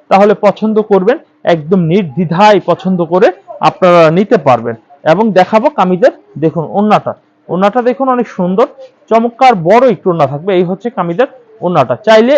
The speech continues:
এই ডিজাইনগুলো স্ক্রিনশট দিয়ে নাম, ফোন নাম্বার, ঠিকানা দিয়ে অর্ডার করে আপনারা নিতে পারবেন। এই হচ্ছে কামিজের সালোয়ার। এভরিওয়ান, আপনারা তো প্রশ্ন করবেন যে এই থ্রি পিসে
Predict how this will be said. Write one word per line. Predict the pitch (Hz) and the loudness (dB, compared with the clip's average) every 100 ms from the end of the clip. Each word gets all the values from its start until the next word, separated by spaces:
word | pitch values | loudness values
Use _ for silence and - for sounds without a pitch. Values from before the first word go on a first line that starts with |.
| - | 2
এই | 180 | -2
ডিজাইনগুলো | 165 202 202 202 277 359 | -2 -2 0 0 -2 -2
স্ক্রিনশট | - - 202 - 190 | -6 -6 -6 0 -2
দিয়ে | 170 175 233 - _ _ 139 | 0 -2 -2 -4 _ _ -4
নাম, | 170 185 214 - | 0 2 0 -6
ফোন | 185 | -4
নাম্বার, | 180 175 180 262 175 | -2 0 0 -2 -2
ঠিকানা | 160 170 160 | -4 -2 -2
দিয়ে | 151 226 - _ _ - | 0 0 -2 _ _ 0
অর্ডার | 170 185 | 2 2
করে | 180 196 269 | 0 2 2
আপনারা | 202 - 185 349 _ _ 160 | 2 0 0 -2 _ _ -6
নিতে | 185 190 | -2 -2
পারবেন। | 143 123 113 113 _ - | 0 -2 -4 -10 _ -4
এই | 180 | -2
হচ্ছে | 196 196 254 | -2 -6 -4
কামিজের | 202 190 175 | -2 -2 -4
সালোয়ার। | - 170 135 117 - - | -2 0 0 -2 -6 -2
এভরিওয়ান, | 226 220 240 127 | 0 2 2 2
আপনারা | 135 - 233 226 | -2 0 -2 -2
তো | |
প্রশ্ন | 226 262 - 294 | -6 -6 -4 -2
করবেন | 226 175 151 | -2 -2 -2
যে | 170 | -2
এই | 180 | -2
থ্রি | 220 | -6
পিসে | 202 | -10